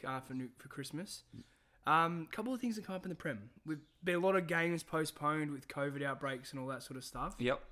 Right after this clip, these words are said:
Speaker 2: Different.
Speaker 1: Now, they th-, there's rumours, there's murmurs that the league might either be shut down or played, um, in stadiums without crowds again. What are your thoughts on, on that, mate?
Speaker 2: Uh, I think,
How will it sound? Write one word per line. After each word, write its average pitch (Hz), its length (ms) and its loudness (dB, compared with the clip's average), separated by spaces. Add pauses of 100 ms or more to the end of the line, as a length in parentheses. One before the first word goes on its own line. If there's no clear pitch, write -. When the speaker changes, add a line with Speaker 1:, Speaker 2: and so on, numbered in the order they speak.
Speaker 2:
Different. - 240 -6 (160)
Speaker 1:
Now, 175 600 10 (360)
they 175 220 6
th-, - 240 -12
there's 165 240 2
rumours, 190 520 4
there's 156 160 0
murmurs 170 720 4
that 147 560 -2
the 165 120 0
league 156 340 4
might 147 400 4
either 139 320 2
be 127 220 -2
shut 139 400 0
down 185 400 2
or 139 240 2
played, 131 640 0 (480)
um, 117 840 0 (100)
in 123 160 -4
stadiums 135 480 -2
without 127 300 -4
crowds 139 380 -2
again. 156 260 -2
What 147 100 -2
are 143 40 0
your 131 400 -2 (100)
thoughts 120 300 -8
on, 120 260 -8 (100)
on 123 120 -8
that, 113 140 -8
mate? 131 200 -8 (200)
Speaker 2:
Uh, 156 440 12
I 180 120 0
think, - 260 -2